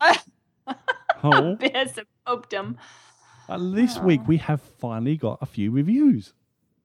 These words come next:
Speaker 1: Yeah, I bet we're gonna have some reviews next week after
Speaker 2: <laughs>
Speaker 1: talking about the Pope like that. Oh, gosh, sorry. I, I didn't mean to offend anyone if I did.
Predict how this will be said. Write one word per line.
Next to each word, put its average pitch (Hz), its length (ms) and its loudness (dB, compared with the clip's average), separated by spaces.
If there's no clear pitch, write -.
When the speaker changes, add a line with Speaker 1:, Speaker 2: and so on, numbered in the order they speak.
Speaker 1:
Yeah, 190 200 0
I 220 40 2
bet 240 160 0
we're 240 100 -2
gonna 240 120 0
have 247 80 -2
some 233 140 -6
reviews 220 320 -2
next 247 300 0
week 214 140 -6
after 214 400 -4
Speaker 2:
<laughs> - 160 -14
Speaker 1:
talking 247 240 -8
about 247 300 2
the 190 120 -20
Pope 302 360 0
like 190 300 0
that. 180 480 0
Oh, 233 280 0
gosh, 226 680 2
sorry. 240 600 -4
I, 294 300 2
I 220 120 -6
didn't 185 160 -4
mean 175 140 0
to 165 80 -8
offend 147 280 -10
anyone - 320 -10
if - 120 -16
I - 100 -18
did. - 280 -18